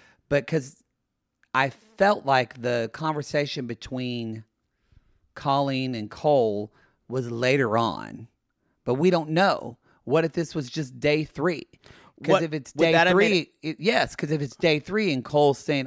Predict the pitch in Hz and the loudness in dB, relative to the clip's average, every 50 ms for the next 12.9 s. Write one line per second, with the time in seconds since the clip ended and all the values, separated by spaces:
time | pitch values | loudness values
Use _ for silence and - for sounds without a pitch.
0 | - - 123 135 139 147 139 127 104 139 135 123 110 - 120 123 120 113 110 98 | -2 -2 0 0 2 0 0 -2 0 0 0 0 0 0 0 0 0 0 -2 -4
1 | 113 131 127 - - 123 127 120 110 - - 170 165 151 - - 135 120 139 135 | -6 -8 -8 -8 -6 -4 -4 -4 -4 -2 -2 -2 -2 -2 -2 -4 0 2 4 4
2 | 131 135 147 156 - - - - 143 143 139 - 160 151 135 120 - - 175 175 | 4 4 2 0 0 0 2 2 4 4 4 4 2 2 0 -2 0 0 2 2
3 | 180 - - 226 220 - - - - - _ _ _ _ _ _ - _ _ _ | 0 0 2 2 2 2 -2 -10 -16 -18 _ _ _ _ _ _ -20 _ _ _
4 | - - 247 262 240 220 190 160 151 175 175 170 165 156 - - 123 123 143 170 | 2 4 4 6 6 4 2 0 0 0 0 0 0 -2 -4 -8 -4 0 0 0
5 | 156 - - - 123 120 131 139 117 117 110 104 - - 170 185 190 180 147 127 | 0 -2 -6 -10 -8 -6 -6 -6 -4 -4 -4 -4 -2 0 0 0 0 -2 -4 -4
6 | 113 98 117 117 123 127 120 - - - - - 175 175 165 151 - - 160 156 | -4 -2 -4 -4 -6 -10 -12 -14 -18 -14 -4 -2 2 2 2 2 0 -4 -8 -8
7 | 143 143 120 123 139 147 - - 139 120 113 110 120 123 - - 123 113 - 127 | -6 -2 -2 -2 -2 -2 -6 -10 -8 -8 -4 -2 -4 -4 -4 -8 -12 -8 -4 -2
8 | 117 113 208 202 190 185 147 165 185 160 123 104 95 101 120 151 - _ _ _ | 0 2 4 4 4 4 4 6 6 6 4 4 2 0 -2 -2 -6 _ _ _
9 | _ _ _ _ - 175 160 - - - - 196 185 214 254 277 233 170 131 131 | _ _ _ _ -2 -2 -2 -2 -6 -4 0 2 2 2 2 0 0 -4 -2 -2
10 | 127 123 123 120 120 123 - - _ _ _ _ _ _ _ 123 147 156 - - | -2 0 0 0 -2 -4 -6 -10 _ _ _ _ _ _ _ 0 0 0 0 -4
11 | - - 175 185 - - 202 175 147 160 165 160 151 - 208 185 185 185 - 175 | -4 -4 -4 -4 -2 -2 0 2 2 2 2 0 0 4 4 4 6 4 2 2
12 | 170 170 170 165 170 196 - _ _ 139 139 123 113 - 131 135 135 | 2 0 0 0 0 0 -2 _ _ -4 -4 -4 -2 0 2 2 2